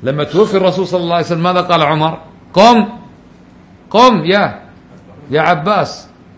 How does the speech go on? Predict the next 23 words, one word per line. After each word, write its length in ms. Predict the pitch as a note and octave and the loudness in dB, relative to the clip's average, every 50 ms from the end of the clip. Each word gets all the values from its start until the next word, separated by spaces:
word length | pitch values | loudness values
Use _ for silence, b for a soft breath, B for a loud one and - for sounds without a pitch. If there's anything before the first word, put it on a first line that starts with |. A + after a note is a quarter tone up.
| - - | -4 0
ليش 140 | A#3 C4+ A3+ | 0 0 2
ما 100 | A#3+ C4 | 2 2
قال: 200 | B3+ B3+ B3 A3+ | 2 4 2 4
"يا 100 | G3+ G3 | 4 4
رسول 280 | F#3+ F3 F3+ - E3+ D#3 | 2 0 0 -2 -6 -8
الله"؟ 140 | D#3+ F3 - - - - - - - - - - - - - B B B B B B | -8 -10 -12 -14 -20 -20 -20 -20 -20 -20 -20 -20 -20 -20 -20 B B B B B B
فهم 240 | - - G3+ A3 A3+ | 0 2 4 4 4
يستدلون 640 | A#3 A3 A3+ A3+ A3+ A3 A#3 A#3+ C4+ D4+ C#4+ B3 | 4 4 4 4 4 4 2 2 2 2 2 4
بحديث: 520 | A3 A3+ G#3+ - G#3+ A3+ B3 C4+ A#3+ E3+ - | 4 4 4 4 2 2 2 0 0 -2 -2
"قم 220 | - A#3 A3+ A3+ | -2 0 0 2
يا 80 | A3+ A3 | 2 2
عباس 420 | G3+ G#3+ G3+ F3+ A3+ A#3 A3 A3+ | 2 2 0 2 2 2 2 2
فاستسقي 460 | G3+ G#3 G3 G3+ A3 A3 A3 E3+ G3+ | -2 -4 -2 0 0 0 0 -2 -2
لنا"، 200 | G#3+ A3+ A#3 A#3 | -2 0 0 0
على 280 | G#3+ F3+ G3 G#3+ G#3+ G#3 | 0 0 0 0 0 0
مشروعية 500 | G#3 G#3 G3+ G3+ G#3+ A3 A#3+ A3+ A3+ A3 | -2 -2 -2 -2 -2 0 2 2 0 0
الاستسق-، 500 | F3+ G#3 - - G3+ F#3+ G3 - - - - - - - - - - - - - | -2 -4 -6 -6 -6 -8 -8 -10 -14 -20 -20 -20 -20 -20 -20 -20 -20 -18 -10 -8
الاستشفاع 480 | E3+ E3+ - F#3+ F3 - G3+ A3 G#3 | -8 -6 -4 -6 -2 0 2 2 2
بالنبي 380 | F#3 F3+ F#3+ F#3 F#3+ F#3 G#3 G#3 | 2 2 0 0 0 0 -2 -4
صلى 160 | G#3 F3+ F3+ | -4 -6 -6
الله 120 | E3+ E3+ | -4 -4
عليه 100 | E3+ E3 | -4 -4
وسلم. 360 | - - F#3+ G#3 G3+ G3+ G3 | -4 -6 -6 -4 -6 -8 -8